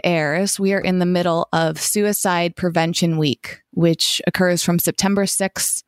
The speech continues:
to the twelfth in this year of twenty twenty.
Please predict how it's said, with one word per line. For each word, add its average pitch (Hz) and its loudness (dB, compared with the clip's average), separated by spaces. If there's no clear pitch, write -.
to 180 2
the 165 2
twelfth 214 -2
in 175 2
this 170 2
year 175 0
of 160 -6
twenty 160 0
twenty. 180 0